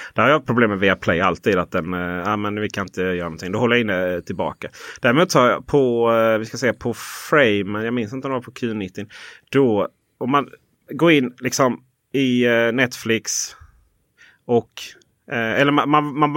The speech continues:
man har valt Netflix-appen eller Amazon Prime eller någonting utan att, så att säga, gå in i appen.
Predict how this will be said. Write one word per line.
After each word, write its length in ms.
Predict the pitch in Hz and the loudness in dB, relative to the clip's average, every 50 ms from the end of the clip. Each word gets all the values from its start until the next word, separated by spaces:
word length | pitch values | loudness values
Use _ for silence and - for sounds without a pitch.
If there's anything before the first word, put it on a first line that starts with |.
| 151 143 | 2 4
man 120 | 156 156 | 4 4
har 60 | 156 | 6
valt 180 | 156 165 165 143 | 6 4 4 4
Netflix-appen 600 | 165 160 - - 123 101 - 110 - - - 104 | 4 2 0 0 -2 -2 0 -2 -2 -2 -4 -4
eller 120 | 107 104 104 | -2 0 0
Amazon 280 | 101 101 95 - 104 | -2 -2 -4 -8 -6
Prime 260 | 98 - 110 101 98 95 | -2 -2 -2 0 -2 -4
eller 80 | 95 98 | -6 -6
någonting 340 | 101 92 - - 95 80 | -8 -8 -8 -8 -8 -6
utan 360 | 85 113 117 - - 101 90 95 | -4 -6 -4 -4 -4 -6 -4 -6
att, 100 | 95 - | -6 -8
så 80 | - | -8
att 60 | 101 | -6
säga, 120 | - 110 101 | -6 -4 -4
gå 80 | 104 | -4
in 80 | 113 110 | -2 -2
i 60 | 117 | 0
appen. 380 | 110 101 - _ - 123 147 | -2 -2 -2 _ -2 -2 -2